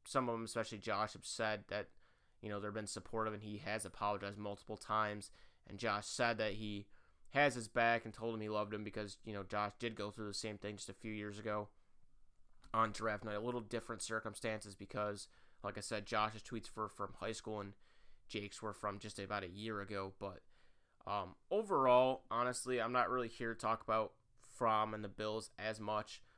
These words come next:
Um, I really just wanna make a general statement after I've just had some time to put some things together. Um, I'm trying to come up with the right words to express my opinion on what's been going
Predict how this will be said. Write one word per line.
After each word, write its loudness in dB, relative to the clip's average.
Um, -2
I 4
really 4
just -2
wanna 0
make -2
a -6
general -2
statement -4
after 0
I've 0
just -10
had 0
some -8
time 0
to -4
put 0
some 0
things 2
together. 2
Um, -2
I'm -2
trying 6
to -12
come 0
up 0
with -8
the 0
right 0
words -4
to -4
express -2
my 2
opinion -4
on -2
what's -4
been -6
going -2